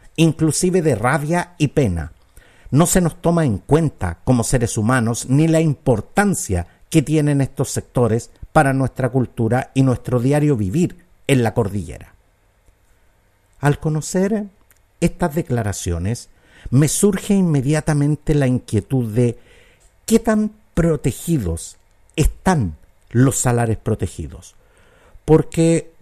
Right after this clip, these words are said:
que un salar sea declarado reserva nacional no impide que pueda haber proyectos mineros dentro de él. Pero si es parque nacional, se impide la actividad minera o económica.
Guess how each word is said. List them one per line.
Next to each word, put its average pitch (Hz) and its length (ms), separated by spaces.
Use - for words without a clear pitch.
que 170 100
un 226 180
salar 156 460
sea 160 580
declarado 113 800
reserva 113 480
nacional 127 540
no 131 180
impide 175 600
que 135 100
pueda 147 380
haber 135 260
proyectos 123 540
mineros 123 560
dentro 101 680
de 92 320
él. 67 180
Pero 175 180
si 202 180
es 214 180
parque - 460
nacional, 123 600
se - 240
impide 170 720
la 151 180
actividad 147 500
minera 135 600
o 147 120
económica. 143 720